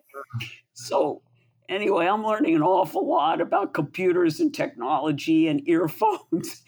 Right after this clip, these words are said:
<laughs> and web cameras and so forth, and I,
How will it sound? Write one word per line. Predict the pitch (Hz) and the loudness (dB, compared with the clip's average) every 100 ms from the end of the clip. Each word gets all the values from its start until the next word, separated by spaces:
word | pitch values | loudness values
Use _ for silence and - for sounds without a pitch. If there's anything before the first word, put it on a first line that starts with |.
| - | -12
<laughs> | 285 | -2
and | - 160 - - - | 0 -2 -4 -18 -4
web | 180 185 160 | 0 2 0
cameras | - - 165 160 156 160 147 | -2 2 2 2 0 0 0
and | 143 | -4
so | - 151 147 | 0 0 0
forth, | - 196 185 | 2 2 2
and | 160 | 0
I, | 156 143 | 0 -2